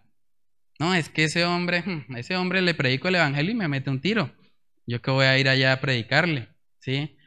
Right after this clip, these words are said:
Y a veces nosotros mismos empezamos a dudar del poder de Dios para salvación.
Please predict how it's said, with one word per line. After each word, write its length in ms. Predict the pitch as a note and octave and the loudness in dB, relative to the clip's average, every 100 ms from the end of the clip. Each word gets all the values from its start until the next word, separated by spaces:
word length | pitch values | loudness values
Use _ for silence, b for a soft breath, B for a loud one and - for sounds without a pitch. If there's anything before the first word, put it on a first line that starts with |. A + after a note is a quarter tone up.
| b | b
Y 60 | D3+ | 2
a 80 | D#3+ | 4
veces 240 | G3 G#3+ | 4 2
nosotros 720 | A3 F#3+ - G#3 A3 A3 G#3 | 2 0 2 2 2 2 2
mismos 840 | G#3 G#3 E3 D3+ D3+ C#3+ D3 D3+ B B | 2 2 4 2 4 4 2 0 B B
empezamos 560 | D#3 E3+ F3+ F#3+ G3+ | 0 2 2 2 2
a 100 | G3+ | 2
dudar 540 | F#3+ F3 D#3 F#3 G#3+ G#3 | 4 4 6 6 4 4
del 200 | G#3 G3 | 2 2
poder 400 | F3+ E3 E3+ F3+ | 0 4 4 2
de 120 | F#3 | 0
Dios 340 | F3+ F3+ F3 | 2 0 -2
para 220 | - F3 E3+ | -4 -2 -2
salvación. 760 | F3 E3+ E3+ - F#3 F3 - | -2 -2 -4 -4 -4 -4 -8